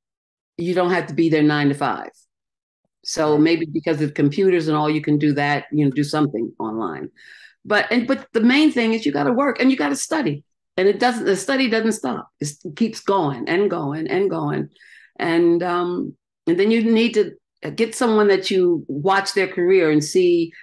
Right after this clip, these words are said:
Speaker 1: you know, how they did it. You know, you gotta find some mentors. And if you can't get them,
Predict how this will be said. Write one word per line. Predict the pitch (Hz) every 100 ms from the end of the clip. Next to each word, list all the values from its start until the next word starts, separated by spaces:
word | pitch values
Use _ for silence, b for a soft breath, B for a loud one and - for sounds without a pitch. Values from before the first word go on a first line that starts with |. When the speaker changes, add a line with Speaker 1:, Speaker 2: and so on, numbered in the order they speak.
| B
Speaker 1:
you | - 202
know, | 170 170
how | 160 180 170
they | 170 185 165
did | 139 120
it. | 87
You | 156 160
know, | 165 165 160 - _ _ _ b b b
you | 175
gotta | 185 185
find | 202 190 190
some | 190 175 190
mentors. | 202 196 - 147 123 143
And | 139
if | 147
you | 151
can't | 202 185 160
get | 185 185
them, | 180 175 175